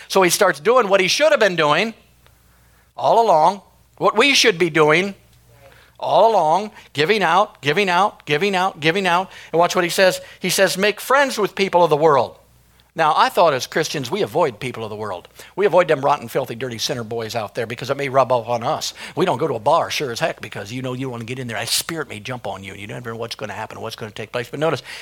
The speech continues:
he says that people in the world are smarter managing stuff than we are. And if you run into somebody who don't know God from an apple,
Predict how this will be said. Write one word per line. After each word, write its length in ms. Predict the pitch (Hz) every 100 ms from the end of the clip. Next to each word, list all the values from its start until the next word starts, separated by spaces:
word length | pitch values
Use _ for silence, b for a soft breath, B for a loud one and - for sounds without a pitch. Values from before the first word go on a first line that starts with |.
| B
he 140 | 214
says 260 | 220 202 170
that 160 | 175 -
people 300 | 220 196 180
in 60 |
the 80 | 147
world 300 | 160 185 175 -
are 180 | 156
smarter 640 | 143 - 175 208 240 208 180
managing 840 | 156 190 214 214 160 156 147 143 151 -
stuff 420 | - 180 147 147
than 180 | 143 139
we 200 | 208 208
are. 340 | 113 107 127 - b b b b b b b b b b
And 140 | 165
if 140 | 165 170
you 80 |
run 260 | 151 190 262
into 160 | 220 160
somebody 380 | - 190 196
who 120 | 165 160
don't 360 | 120 220 233
know 200 | 165 143
God 400 | 120 147 180 208
from 200 | 175 143
an 80 | 127
apple, 560 | 123 165 156 101 113